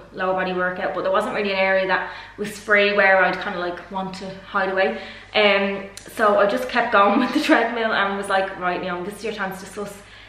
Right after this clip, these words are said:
everything out." So I just kept going and I did a five K on the treadmill.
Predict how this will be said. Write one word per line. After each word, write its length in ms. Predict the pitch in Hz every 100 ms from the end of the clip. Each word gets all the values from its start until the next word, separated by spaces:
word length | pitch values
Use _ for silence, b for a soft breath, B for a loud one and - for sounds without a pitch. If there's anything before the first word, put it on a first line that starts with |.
| B
everything 360 | - 370 359 233
out." 300 | 202 208 214 B B -
So 420 | - 226 196 190
I 80 | 196
just 480 | 202 233 - - -
kept 240 | 220 214
going 260 | 190 180 180
and 160 | 185 180
I 40 |
did 140 | 185
a 20 | 185
five 340 | 185 175 170
K 300 | - 185 170
on 140 | 170
the 40 | 175
treadmill. 440 | 294 285 285 277